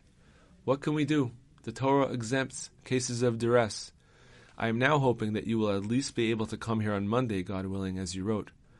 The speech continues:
While I am in a great hurry to start on my journey, I will not leave before this coming Monday. I only hope that I will be able to leave Monday after midday, because I may be forced to stay until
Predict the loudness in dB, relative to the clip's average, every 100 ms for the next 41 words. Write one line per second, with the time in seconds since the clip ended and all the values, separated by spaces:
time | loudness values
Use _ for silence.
0 | -20 -20 -20 _ 0 2 4 2 0 0
1 | 2 2 2 2 2 0 -2 0 0 0
2 | -2 0 0 0 -4 -12 -18 -8 -4 0
3 | 2 2 0 -4 -4 -8 -4 -2 -4 -6
4 | -6 -4 -2 -2 -2 -4 -8 -20 _ -20
5 | -20 -20 -12 -6 -2 0 2 2 0 -2
6 | -2 0 -2 -2 -2 -4 -4 -4 -2 -2
7 | -2 -2 -2 -4 -4 -4 -4 -4 -4 -4
8 | -8 -20 -20 -20 -20 -18 -14 -8 -6 -2
9 | 0 -2 -2 -2 -2 -4 -4 -2 -2 -4